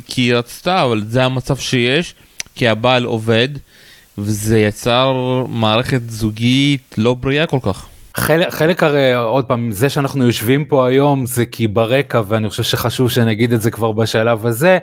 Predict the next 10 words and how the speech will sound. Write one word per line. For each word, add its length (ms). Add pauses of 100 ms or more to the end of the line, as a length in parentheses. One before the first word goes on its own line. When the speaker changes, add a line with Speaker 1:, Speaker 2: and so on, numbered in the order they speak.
(760)
Speaker 2:
כי 140
ברקע 560
ולקראת 560
הפרקים 460
המאוחרים 760
זה 140
הולך 360
ועולה 400
קצת 340
יותר, 380